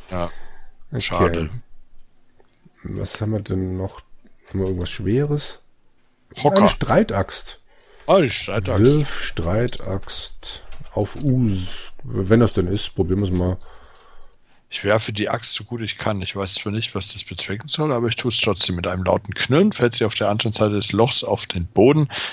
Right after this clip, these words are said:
Speaker 1: nachdem sie funkensprühend gegen eine Wand geprallt ist.
Speaker 2: Moment mal, Moment mal, Moment mal.
Speaker 1: Funkensprühend?
Speaker 2: Das zum einen, aber sie ist auf der anderen Seite des Loches gelandet.
Speaker 1: Ja.
Speaker 2: Da, wo wir hin müssen.
Speaker 1: Das heißt jetzt, nimm Axt, geht nicht mehr.
Speaker 2: Wahrscheinlich, oder?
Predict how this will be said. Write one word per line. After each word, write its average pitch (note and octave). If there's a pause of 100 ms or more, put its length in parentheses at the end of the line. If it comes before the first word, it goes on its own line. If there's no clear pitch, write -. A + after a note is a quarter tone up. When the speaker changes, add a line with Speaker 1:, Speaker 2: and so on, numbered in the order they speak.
(140)
Speaker 1:
nachdem A2
sie G#2+
funkensprühend A#2+
gegen A2
eine G2
Wand G#2
geprallt -
ist. G#2
Speaker 2:
Moment G#2
mal, F#2
Moment F2+
mal, F2
Moment E2
mal. -
Speaker 1:
Funkensprühend? G2+
Speaker 2:
Das G#2+
zum G2+
einen, A#2
aber A2+
sie A#2+
ist A2+
auf A2
der -
anderen C3+
Seite A#2
des G2+
Loches C3+
gelandet. E2+ (260)
Speaker 1:
Ja. G2 (160)
Speaker 2:
Da, G#2
wo A2+
wir A#2
hin C#3
müssen. F#2+
Speaker 1:
Das - (100)
heißt B2+
jetzt, -
nimm C3 (520)
Axt, -
geht C#3
nicht F#2+
mehr. G#2+
Speaker 2:
Wahrscheinlich, G#2+
oder? D#3